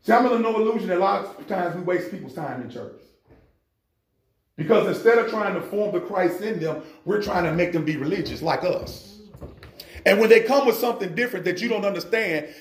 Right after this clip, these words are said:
and it's scriptural, you still fight against it because it's not what you do. Every church has its tradition, and tradition is good, like I've always told y'all.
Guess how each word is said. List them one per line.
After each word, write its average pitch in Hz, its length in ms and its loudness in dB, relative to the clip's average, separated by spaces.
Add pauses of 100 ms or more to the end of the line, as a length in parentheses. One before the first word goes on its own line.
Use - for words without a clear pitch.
(120)
and 185 120 2
it's 156 120 0
scriptural, 208 440 -2
you 185 100 -2
still 220 260 0
fight 202 260 4
against 208 320 -4
it 151 80 0
because 175 440 4 (200)
it's - 160 0
not - 220 0
what 202 200 -8
you 247 100 -4
do. - 420 -6 (1160)
Every 269 260 8
church 240 260 6
has 214 220 4
its - 80 -12
tradition, 185 380 -8
and 151 80 -6
tradition 185 400 -8
is 160 60 -10
good, 170 200 -6
like 147 120 -4
I've 151 120 -4
always 151 260 -2
told 156 320 -8
y'all. 104 280 -10